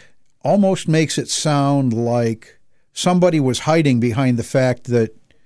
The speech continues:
they were under eighteen and someone attacked them. Um, trust me, if you're old enough to strap your ass into a race car, you're old enough to take an ass whooping if you screw up. And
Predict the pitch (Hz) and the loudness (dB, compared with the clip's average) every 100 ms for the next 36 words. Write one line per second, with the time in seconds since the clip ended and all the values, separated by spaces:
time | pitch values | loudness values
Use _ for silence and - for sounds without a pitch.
0 | _ _ _ _ _ _ 101 131 131 120 | _ _ _ _ _ _ -4 0 2 2
1 | 117 110 _ - - 139 127 123 127 117 | 0 -4 _ -10 -2 0 2 2 2 -2
2 | - 139 131 127 110 101 - 139 131 113 | -2 0 2 0 0 -4 -2 -2 0 -2
3 | 104 139 113 101 - 85 73 - _ _ | -4 -4 -6 -8 -12 -14 -16 -20 _ _
4 | _ _ _ - 113 113 107 - _ _ | _ _ _ -10 -6 -4 -6 -10 _ _
5 | - - 226 - 120 85 - - 127 190 | -10 -4 -2 -2 -6 -6 -14 -8 -4 0
6 | 247 214 196 180 185 143 - 170 160 165 | 2 2 2 2 0 -4 -2 0 0 2
7 | 143 143 143 - 123 185 226 226 190 147 | 2 2 2 0 0 2 2 2 2 0
8 | - - 110 110 104 - - - 117 131 | -2 -4 -2 -2 -6 -16 -16 -4 0 2
9 | 175 165 160 139 127 156 139 135 156 147 | 2 0 -2 -2 0 0 2 2 0 0
10 | - 135 123 123 123 - - - - 123 | 0 0 2 -2 -2 -8 -20 -18 -8 -6
11 | 120 113 - 127 113 98 69 - - - | -4 -4 0 0 2 -2 -6 -18 -20 -20
12 | - _ _ _ _ _ _ - 127 127 | -20 _ _ _ _ _ _ -6 0 0
13 | 120 113 - | 2 -2 -6